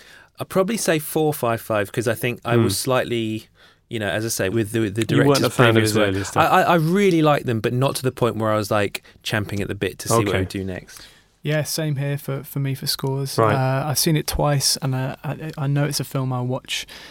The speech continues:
Speaker 3: many, many more times over the years. And yeah, it's a kind of film that makes you realise that f-, filmmaking is like an art and not a science.
Speaker 2: Interesting.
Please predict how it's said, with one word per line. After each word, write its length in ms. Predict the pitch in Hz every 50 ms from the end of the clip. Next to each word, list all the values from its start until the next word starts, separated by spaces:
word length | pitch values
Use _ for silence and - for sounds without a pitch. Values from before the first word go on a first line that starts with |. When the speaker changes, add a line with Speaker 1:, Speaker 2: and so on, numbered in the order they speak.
| - - -
Speaker 3:
many, 240 | 151 143 139 139 135
many 440 | 135 135 131 131 131 131 131 - -
more 240 | - 139 135 131 131
times 480 | - - 131 127 127 127 127 127 123
over 140 | 127 123 123
the 100 | 120 123
years. 380 | 123 123 123 123 127 120 120 127
And 260 | 120 120 120 120 - - - - - - - - - _ -
yeah, 120 | - 135 127
it's 120 | 123 -
a 20 | -
kind 160 | - 170 165
of 80 | 147
film 140 | - 165 151
that 80 | 143 139
makes 260 | 143 143 147 143 -
you 80 | 139 135
realise 220 | 135 131 127 123
that 120 | 127 -
f-, 160 | - - - - -
filmmaking 640 | - - - 135 131 131 127 123 120 - - 120 117
is 100 | 113 -
like 160 | 120 117 -
an 100 | 123 117
art 220 | 117 120 120 117
and 80 | 123 120
not 160 | 120 117 110
a 40 | -
science. 580 | - - 131 123 123 127 139 - - - - - _ _ - - - -
Speaker 2:
Interesting. 840 | 180 196 - - 320 - - - - - 127 104 92 90 90 92